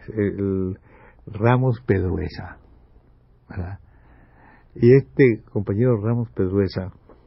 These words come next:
pues, don Rafael Ramos Pedruesa, autor de varios libros, maestro de la universidad, señor así muy, y también compañero nuestro, compañero del Partido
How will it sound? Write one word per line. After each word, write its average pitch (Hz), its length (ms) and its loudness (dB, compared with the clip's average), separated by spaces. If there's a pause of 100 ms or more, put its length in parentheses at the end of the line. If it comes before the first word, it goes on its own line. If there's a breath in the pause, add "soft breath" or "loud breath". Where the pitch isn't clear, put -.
(880 soft breath)
pues, 120 240 4 (480)
don 95 200 -4
Rafael 98 500 0
Ramos 104 340 -2
Pedruesa, 87 500 -4
autor 90 300 0
de 90 80 2
varios 87 340 0
libros, 107 360 4
maestro 90 320 -4
de 87 60 -2
la 92 60 -4
universidad, 101 640 2
señor 101 320 2
así 95 260 -4
muy, 101 220 0 (300 loud breath)
y 98 140 0
también 120 560 4
compañero 101 560 0
nuestro, 123 420 2
compañero 92 320 0
del 113 140 4
Partido 135 480 6